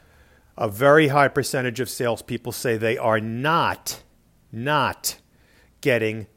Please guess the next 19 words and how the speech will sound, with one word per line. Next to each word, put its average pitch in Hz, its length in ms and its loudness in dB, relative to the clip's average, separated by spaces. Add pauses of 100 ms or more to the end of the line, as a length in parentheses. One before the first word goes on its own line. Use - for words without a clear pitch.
consistent 107 720 -6 (480)
coaching, 113 560 -4 (460)
that 104 180 -2
they're 110 100 2
being 107 240 -2
thrown 139 560 -2
out 131 320 -2
there 110 480 0 (400)
and 113 300 0
expected - 580 -2
to - 80 -4
deliver 170 440 2
results, 123 720 0 (400)
and 117 160 -2
that's 131 260 0
really 123 280 0
all 117 280 -2
that 120 180 -4
matters. 98 640 -8